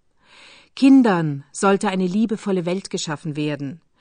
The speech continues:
Spiele und Fantasie sollten gefördert werden, nicht die Beschäftigung mit Fernsehen und Computern. Das eigene des Menschen sollte zum Kern seines Selbst werden. Dann erst könnte eine wirkliche Identität entstehen.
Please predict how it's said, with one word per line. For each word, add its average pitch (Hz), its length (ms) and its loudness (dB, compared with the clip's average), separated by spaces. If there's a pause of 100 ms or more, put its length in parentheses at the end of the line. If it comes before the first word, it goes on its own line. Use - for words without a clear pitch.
(200)
Spiele 254 520 2
und 180 120 -8
Fantasie 185 580 -4
sollten 175 360 -4
gefördert 180 600 -6
werden, 151 460 -4
nicht - 420 -4
die 208 60 -4
Beschäftigung 190 720 -6
mit 175 140 -8
Fernsehen 160 560 -4
und 165 160 -10
Computern. 175 720 -8 (580)
Das - 300 -4
eigene 262 380 0
des 202 200 -10
Menschen 226 420 -2
sollte 190 340 -6
zum 170 220 -10
Kern 202 380 -4
seines 190 480 -4
Selbst 165 440 -8
werden. 160 400 -10 (320)
Dann 277 320 2
erst 240 320 -6
könnte 202 400 -4
eine 156 200 -6
wirkliche 190 440 -6
Identität 160 760 -8
entstehen. 156 580 -6